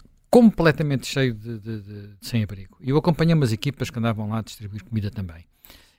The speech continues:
E alguns abrigos e essas coisas. Pá, era uma situação em que eles, para dormir, portanto, estávamos em, no inverno, Washington é um bocadinho mais frio que Lisboa, eh, e eles tinham que dormir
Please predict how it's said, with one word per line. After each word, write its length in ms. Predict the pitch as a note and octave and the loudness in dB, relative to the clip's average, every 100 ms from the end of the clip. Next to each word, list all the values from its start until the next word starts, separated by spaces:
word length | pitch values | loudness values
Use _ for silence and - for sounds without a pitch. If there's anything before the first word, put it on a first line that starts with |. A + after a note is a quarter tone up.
| _ | _
E 360 | A2 G#2+ G#2 G2+ | -8 -6 -6 -6
alguns 320 | A2+ A2+ A2+ | 0 4 6
abrigos 580 | A#2 C#3+ C3+ G2 G2+ - | 10 10 8 4 -10 -10
e 80 | G#2 | -12
essas 220 | - - | -14 -18
coisas. 400 | G2 F#2 A2 - _ _ _ _ - | -20 -20 -20 -20 _ _ _ _ -6
Pá, 140 | A#2+ - | -4 2
era 180 | B2 C3 | 6 6
uma 120 | C3+ | 6
situação 680 | - C3+ D3+ - D#3+ F3+ - | 2 -6 -8 0 2 2 0
em 140 | D#3+ D3+ | -2 -2
que 180 | - | 4
eles, 180 | F3+ B2 | 4 4
para 180 | - F#3 | 6 6
dormir, 300 | E3 D#3+ B2+ | 8 4 0
portanto, 200 | - B2 | 0 0
estávamos 420 | G#2 A#2 A#2 G#2+ G#2+ | 4 4 4 0 -4
em, 520 | A2 A2 G#2+ A2+ B2 B2+ | -4 -4 -8 -12 -14 -2
no 100 | A#2 | 6
inverno, 560 | B2 G2+ A2+ G2+ A#2+ D#3+ _ _ _ _ _ _ C#3+ | 8 8 4 2 -4 -8 _ _ _ _ _ _ 2
Washington 460 | B2+ B2 B2 G#2+ | 6 6 2 -4
é 100 | G#2 | -6
um 20 | |
bocadinho 240 | G#2+ B2 A2 | -6 -2 0
mais 160 | A#2 | 0
frio 160 | - A#2+ | 0 -4
que 120 | - | -2
Lisboa, 460 | A2 - G#2 A2 C3 - - - _ _ _ _ | -8 2 2 2 -4 -12 -20 -20 _ _ _ _
eh, 580 | C3+ C3+ C3+ C#3 C#3+ - | 6 8 8 6 2 -6
e 180 | C#3+ C#3+ | 2 6
eles 220 | E3 - | 6 4
tinham 260 | - D#3 C#3+ | 0 2 2
que 120 | C#3+ | 0
dormir 580 | C#3 C#3+ B2 A2+ A#2 | -2 2 4 4 2